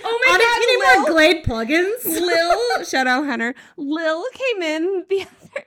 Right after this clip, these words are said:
Speaker 2: day 'cause we were making our advent calendars.
Speaker 1: Uh-huh.
Speaker 2: She's like, "Bitch, you got a real Christmas tree?" I was like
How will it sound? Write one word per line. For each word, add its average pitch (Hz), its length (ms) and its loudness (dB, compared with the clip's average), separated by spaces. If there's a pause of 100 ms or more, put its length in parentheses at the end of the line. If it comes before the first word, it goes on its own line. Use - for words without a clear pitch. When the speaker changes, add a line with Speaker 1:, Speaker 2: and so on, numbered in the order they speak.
(100)
Speaker 2:
day 240 340 -12
'cause 302 140 -12
we 247 160 -12
were 240 100 -8
making 226 380 -14
our 226 180 -14
advent - 400 -16
calendars. 330 560 -12
Speaker 1:
Uh-huh. 285 140 -20 (340)
Speaker 2:
She's 440 260 -12
like, 370 120 -10 (180)
"Bitch, 330 260 -4
you 571 140 -12
got 571 240 -6
a 254 40 -8
real 226 300 -4
Christmas 302 460 -8
tree?" - 240 -6
I 440 40 -2
was 381 100 -8
like 320 180 -8